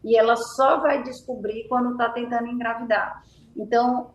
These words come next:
indepe-, além da fertilidade, tem a saúde da pessoa. Mas, assim,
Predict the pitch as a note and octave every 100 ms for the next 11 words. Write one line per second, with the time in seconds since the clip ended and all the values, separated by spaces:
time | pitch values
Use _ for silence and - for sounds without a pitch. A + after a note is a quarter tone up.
0 | - A#3+ B3+ C4+ C4+ G#3 A#3 A#3+ C#4 F4+
1 | A4 D4+ B3 B3+ B3+ B3 A#3+ A3+ G3+ G3
2 | G#3+ A3+ A#3 A3+ A3 A#3+ C4 B3+ B3+ C#5
3 | - G#4 - - _ _ _ A3 A3+ A#3
4 | A#3 A#3+ A#3+ G#3+ G3+